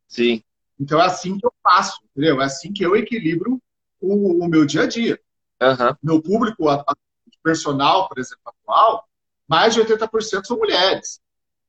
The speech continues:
Speaker 2: Empresárias, advogadas, engenheiras. Ela não vai poder aparecer com um roxo. Concorda?
Speaker 1: Exatamente.
Speaker 2: Mas ela quer chutar,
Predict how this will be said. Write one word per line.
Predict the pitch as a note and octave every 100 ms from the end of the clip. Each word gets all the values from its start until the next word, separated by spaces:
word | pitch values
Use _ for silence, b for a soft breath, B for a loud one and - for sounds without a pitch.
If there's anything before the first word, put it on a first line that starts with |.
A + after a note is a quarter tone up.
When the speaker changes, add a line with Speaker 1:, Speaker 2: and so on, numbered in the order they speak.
| _
Speaker 2:
Empresárias, | - - G#3 F#3 F3+ E3+ C3
advogadas, | - D3 G3+ D#3+ F3 F3+ - -
engenheiras. | - G#3 D#3+ F3 F3+ - - _ _ _ _
Ela | F4 G#4
não | D4
vai | E3 F3+
poder | D#3+
aparecer | D3 D3 D3 D3 D3
com | C#3
um | C3+
roxo. | C3+ A2 - - _ _ _ _ _ _ -
Concorda? | A#3+ F3+ C3+ - _ -
Speaker 1:
Exatamente. | B2+ - B2+ C3 E3 A#2 - -
Speaker 2:
Mas | G#3+ C#3+
ela | B2+ D#3+
quer | - _ _
chutar, | - - _ _ _ - D3 D3+ D3 C#3+